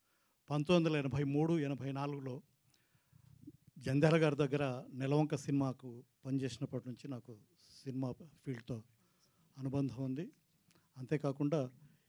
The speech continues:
హిందీ సినిమా ఇష్క్ హువా తుమ్సే అనే సినిమాను కూడా నేను, ఆ, ఎగ్జిక్యూటివ్ డైరెక్టర్గా పనిచేశాను.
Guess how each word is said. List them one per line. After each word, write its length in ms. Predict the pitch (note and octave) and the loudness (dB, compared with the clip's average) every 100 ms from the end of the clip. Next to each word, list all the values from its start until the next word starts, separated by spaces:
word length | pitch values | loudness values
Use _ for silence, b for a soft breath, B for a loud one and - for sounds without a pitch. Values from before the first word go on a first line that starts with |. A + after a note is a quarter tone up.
| - C#3 | -6 0
హిందీ 200 | C#3+ E3 | 2 2
సినిమా 320 | F3 D#3 D3+ | 2 4 4
ఇష్క్ 320 | C3 - - | 2 0 10
హువా 280 | C3+ D3 B2+ - - _ | 12 12 8 -2 -18 _
తుమ్సే 260 | C3+ B2+ - | -6 -4 -2
అనే 140 | C3 | -2
సినిమాను 400 | B2 D3 C#3 C3+ | -2 0 2 2
కూడా 280 | C3 C3+ A#2+ - - | 0 -2 -6 -10 -8
నేను, 360 | C3 A#2+ A#2 - _ _ _ _ _ _ _ - | -6 -6 -8 -14 _ _ _ _ _ _ _ -10
ఆ, 280 | D3 B2+ C3 | -6 -4 -2
ఎగ్జిక్యూటివ్ 540 | D3 C3 C3 E3+ C#3 | -4 -6 4 6 8
డైరెక్టర్గా 520 | C3+ C#3 C3+ B2+ C3 C3 | 6 4 2 0 -2 0
పనిచేశాను. 720 | B2+ B2 B2+ - C#3 G#3+ | 2 2 0 0 -2 -2